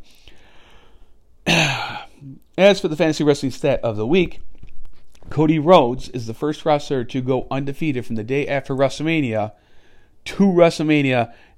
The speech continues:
and lose on WrestleMania after fighting, fighting at least ten matches. I know it sounds really stupid. It's really con-, confusing, but, uh, between last year's WrestleMania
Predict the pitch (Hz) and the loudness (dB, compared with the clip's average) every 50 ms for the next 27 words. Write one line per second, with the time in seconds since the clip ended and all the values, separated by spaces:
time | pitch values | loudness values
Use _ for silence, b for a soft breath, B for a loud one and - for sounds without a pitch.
0 | b _ _ 120 123 113 117 127 135 156 185 196 185 156 131 120 117 110 - - | b _ _ -4 -2 0 0 0 2 4 4 4 6 4 2 0 -2 -4 -8 -12
1 | - - 110 117 120 117 113 117 127 123 - - 123 127 127 120 104 85 82 85 | -10 -6 -2 -2 -2 0 2 2 2 2 0 -2 -4 -4 -4 -4 -4 -6 -8 -12
2 | 95 113 - - - - - - - - - - - _ _ _ _ _ _ _ | -14 -16 -20 -20 -20 -20 -20 -20 -20 -20 -20 -20 -20 _ _ _ _ _ _ _
3 | _ _ _ _ - - - - 127 123 123 113 - 151 135 131 123 123 117 117 | _ _ _ _ -20 -10 -6 -6 -4 -4 -6 -4 2 2 4 4 2 -2 -2 -4
4 | 117 - - - - - - - - - 127 123 127 127 123 113 - - 110 110 | -6 -8 -8 -14 -20 -20 -20 -12 -2 0 0 2 2 0 -2 -4 -6 -6 -6 -6
5 | - - 110 117 117 117 - - - - 123 110 110 107 104 107 101 92 90 - | -6 -4 -4 -4 -4 -6 -10 -16 -12 -4 -4 -2 -2 -2 -2 -2 -4 -4 -6 -10
6 | - 92 - - - - - - - - _ - - 101 107 104 104 - - 120 | -16 -18 -18 -20 -20 -20 -20 -20 -20 -20 _ -12 -10 -6 -6 -6 -6 -4 -4 -4
7 | 107 104 123 123 117 107 - - 156 151 - - - 104 101 - - - 127 131 | -4 -2 0 0 0 -2 0 -2 -2 -2 -2 -8 -14 -14 -14 -14 -12 -4 0 2
8 | 127 123 - - 113 104 - - - - - - 123 110 127 143 135 110 107 98 | 2 2 0 -4 -8 -10 -10 -14 -20 -20 -10 -10 -8 -2 2 2 2 2 0 -4
9 | 90 104 104 101 - b b b b b b b b b - 113 110 104 101 104 | -2 -2 -2 -2 -4 b b b b b b b b b 0 2 4 4 2 2
10 | 117 117 - - 151 139 131 123 127 131 131 131 131 - 147 135 123 123 135 127 | -2 -6 -2 2 2 2 4 2 2 2 2 0 -2 -4 -4 -4 2 2 2 2
11 | - - 135 135 123 117 110 104 101 104 101 95 | 2 0 -2 -2 -2 -2 -2 -2 -2 -2 -2 -4